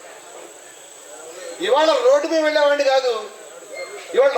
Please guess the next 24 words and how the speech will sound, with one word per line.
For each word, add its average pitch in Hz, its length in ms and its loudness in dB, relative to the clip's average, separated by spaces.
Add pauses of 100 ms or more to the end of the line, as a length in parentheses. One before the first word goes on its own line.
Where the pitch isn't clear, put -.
రైల్లో 339 240 2
వెళ్తున్నవాడిని 330 480 0
కాదు, 285 360 -2 (2250)
ఇవాళ 311 140 2
బయట 311 300 0
ఎక్కడ 320 200 2
గల్లీలో 302 580 2
తిరుగుతున్నటువంటి 294 520 0
వాడిని 269 220 2
కాదు, 233 300 -2 (440)
పార్లమెంట్లో 370 560 0
ఒకడు 339 180 0
లేచి 320 240 0
నిలబడి 311 260 -4
"నేను 285 180 -2
ముస్లిం" 302 360 -2
అంటే 277 520 0 (460)
"నువ్వు - 180 -4
టెర్రరిస్ట్" 254 440 2
అని 226 220 0
ఓపెన్గా 285 580 0 (760)
అన్న 226 140 0
సంఘటన 226 320 -2
జరుగుతుంది. 190 440 -4